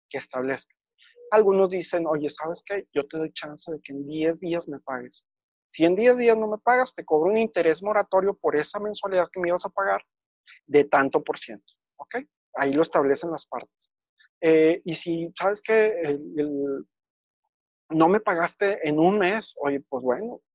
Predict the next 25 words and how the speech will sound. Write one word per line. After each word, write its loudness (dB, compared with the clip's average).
¿sabes 0
que 4
no 4
me 4
pagaste 2
el -4
segundo 2
mes? 0
Ya, 0
ya -2
tienes -8
dos -6
meses -10
de -2
re-, -12
de -4
retraso. -2
Pues 2
bueno, 0
puedes -2
contemplar -2
que -10
es -8
una, -6
eh, -4